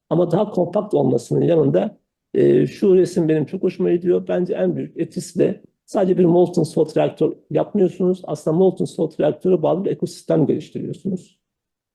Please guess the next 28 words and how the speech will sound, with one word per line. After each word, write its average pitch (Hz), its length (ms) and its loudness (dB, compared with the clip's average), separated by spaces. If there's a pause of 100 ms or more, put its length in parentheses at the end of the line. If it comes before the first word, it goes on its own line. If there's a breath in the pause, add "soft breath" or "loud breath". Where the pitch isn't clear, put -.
(240)
Yapmış 175 360 0
olduğunuz 180 380 4
bu 175 240 4
nükleer 165 300 -2
santralle 165 540 0
beraber, 180 460 -4 (540)
e, 139 80 0
elde 170 320 0
etmiş 180 480 -2
olduğunuz 170 440 0
ısıyı 185 360 2
ve 156 60 4
elektriği 143 580 0 (340)
hem 180 340 2
tuzlu 180 260 2
suyun 190 520 0 (120)
tatlı 170 260 -2
su 170 140 0
üretiminde, - 640 0
ürettiğiniz 180 420 0
tatlı 180 260 -2
sudan 180 300 -2
bir 147 80 -4
elektrolizörle 170 540 0 (920)
beraber 160 680 -2 (500)
hidrojen 170 380 0
ve 165 60 4
sodyum 170 540 -2